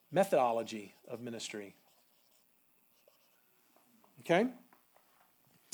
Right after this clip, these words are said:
So what we have is this graph of knowing something that we've already said. We want to make sure that what I've come to believe, what I've come to embrace and, and care very richly about,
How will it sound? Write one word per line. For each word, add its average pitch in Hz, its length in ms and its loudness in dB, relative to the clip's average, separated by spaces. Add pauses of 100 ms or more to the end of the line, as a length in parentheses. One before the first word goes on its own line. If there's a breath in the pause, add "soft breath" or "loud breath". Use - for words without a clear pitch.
(280 loud breath)
So - 160 6
what 240 100 10
we 220 120 4
have 294 320 2
is 175 160 6
this 180 160 4
graph 196 480 6
of 151 100 0
knowing 196 260 6
something 165 300 0
that 165 100 2
we've 147 140 2
already 196 260 8
said. 123 380 0 (320 loud breath)
We 185 140 4
want 214 300 4
to 269 100 2
make 247 240 4
sure 151 680 4 (760 soft breath)
that 185 140 6
what 208 140 10
I've 196 240 10
come 269 280 2
to 262 120 4
believe, 226 760 2 (300)
what 180 140 6
I've 180 100 6
come 262 200 2
to 247 120 0
embrace 175 580 6
and, 151 160 -2
and 147 240 -4
care 175 200 2
very 175 160 4
richly 185 360 2
about, 143 420 0